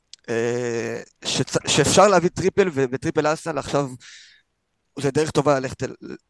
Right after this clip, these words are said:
כאילו, זה דרך טובה להתקדם, כי זו פשוט קבוצה טובה, עם נכסים טובים, לוז טוב, אה, זה, אני באמת, אה, כאילו, מתלבט בין וואנג ל-, לעוד, אני ממש רוצה את וואנג בגלל כל מה שדיברנו והכל, אבל באמת האפשרות להביא טריפל ארסנל כן קוסמת לי.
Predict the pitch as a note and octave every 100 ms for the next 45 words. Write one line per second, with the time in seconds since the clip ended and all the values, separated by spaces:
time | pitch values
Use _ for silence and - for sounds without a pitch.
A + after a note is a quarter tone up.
0 | _ - A#2+ A#2+ A#2+ D3+ C#3+ D3 - B2
1 | B2+ A2+ - B2 - - - D3+ - E3+
2 | E3 C#3+ C#3+ _ _ C3+ C3+ C3+ D3 E3+
3 | D3+ D3+ C#3+ C3+ C3 _ - - - _
4 | C3 E3 F#3+ - E3+ D3+ C3+ B2+ _ _
5 | _ _ _ _ _ _ _ - - -
6 | - _ _ - - C#3 C#3+ C3+ C#3+ C#3+
7 | D3 G3 G#3+ G#3 G3 F#3 F3 E3+ E3+ F#3
8 | E3+ F3 F3+ F3+ F3 F3+ F3 F#3 G#3+ -
9 | D3+ D3 G3 G#3 G3 F#3+ D#3+ F3 F3+ -
10 | C#3+ B2+ C#3 D3+ C#3+ D3 C#3+ - C3+ C3+
11 | C3 B2 B2 D#3+ C3+ B2+ - _ _ _
12 | _ _ C3+ C#3+ F#3 F3 E3 D3+ E3+ E3
13 | C#3+ D#3 - E3+ D3+ C#3+ D#3+ E3 D#3+ -
14 | D#3 D#3+ D3+ - C#3 C#3 -